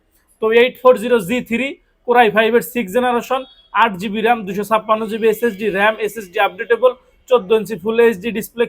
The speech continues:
কিবোর্ড ব্যাকলাইট, ফিঙ্গারপ্রিন্ট, জয়স্টিক, ফেস, আহ, সমস্ত ধরনের পোর্ট ফ্যাসিলিটি অ্যাক্টিভ থাকবে, অরিজিনাল চার্জার, পাঁচটা গিফট আইটেম,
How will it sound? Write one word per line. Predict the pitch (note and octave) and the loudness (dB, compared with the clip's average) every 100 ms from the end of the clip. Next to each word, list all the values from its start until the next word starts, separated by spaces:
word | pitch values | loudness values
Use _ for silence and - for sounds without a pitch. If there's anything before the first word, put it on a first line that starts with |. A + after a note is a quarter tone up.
| - | -6
কিবোর্ড | G#3+ A3+ F#3 | -4 -4 -2
ব্যাকলাইট, | A#3 A#3 A#3+ - _ _ - | -4 0 0 -2 _ _ -8
ফিঙ্গারপ্রিন্ট, | G#3+ G#3+ A#3 A#3 A#3+ G3 | -6 0 0 0 -6 -2
জয়স্টিক, | F#3 A3+ A3 - A#3+ B3 _ _ _ _ - | 2 2 2 -2 -6 -8 _ _ _ _ 0
ফেস, | A3+ A3 - | 0 0 0
আহ, | G#3+ G3 F#3+ | 4 4 2
সমস্ত | A3+ A3 G#3+ | -2 -2 0
ধরনের | A3 A3 A3 | -2 -2 0
পোর্ট | A#3+ - | 0 0
ফ্যাসিলিটি | B3 A#3 A#3 A3+ | -4 -2 -2 -2
অ্যাক্টিভ | A3 A3+ - | -4 -8 -8
থাকবে, | A#3+ G3+ | -6 -2
অরিজিনাল | A3+ F#3+ G#3 A3 G#3 | -2 -2 -4 -6 0
চার্জার, | G#3+ G#3 A3+ A3 | 0 0 -4 -4
পাঁচটা | G3+ G#3+ | -6 -8
গিফট | F#3+ G3+ A3+ | -10 -8 -6
আইটেম, | A3+ | -4